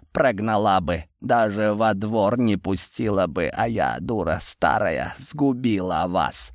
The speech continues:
"Возьми себя в руки", — прошипел я, схватив старуху за ворот одежды.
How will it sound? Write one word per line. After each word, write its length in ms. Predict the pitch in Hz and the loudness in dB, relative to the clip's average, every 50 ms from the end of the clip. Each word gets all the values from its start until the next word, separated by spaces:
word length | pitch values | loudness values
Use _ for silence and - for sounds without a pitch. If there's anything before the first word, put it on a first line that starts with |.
| - | -2
"Возьми 340 | - 127 120 110 107 117 113 | 0 2 2 4 4 4 2
себя 280 | 98 - 113 110 120 113 | 2 2 2 4 4 4
в 80 | 107 | 4
руки", — 280 | 131 143 113 - 98 87 - | 4 2 2 0 -2 -4 -4
прошипел 480 | - 95 - - 98 - 107 98 95 | -4 -4 -2 -2 0 2 2 2 4
я, 180 | 90 101 110 104 | 4 4 4 4
схватив 480 | - - 98 98 90 - 95 85 - - - | 2 0 -2 -2 0 -2 -2 -4 -6 -10 -12
старуху 640 | - - - - 107 104 104 107 98 - - 98 90 | -10 -2 2 2 4 4 4 2 0 0 0 0 2
за 160 | 82 98 95 | 4 2 2
ворот 460 | 90 95 104 101 92 92 85 - - - | 4 4 4 4 4 2 0 -2 -4 -2
одежды. 600 | 98 98 92 98 95 90 80 76 78 78 71 | 0 0 2 2 2 2 0 0 -2 -4 -4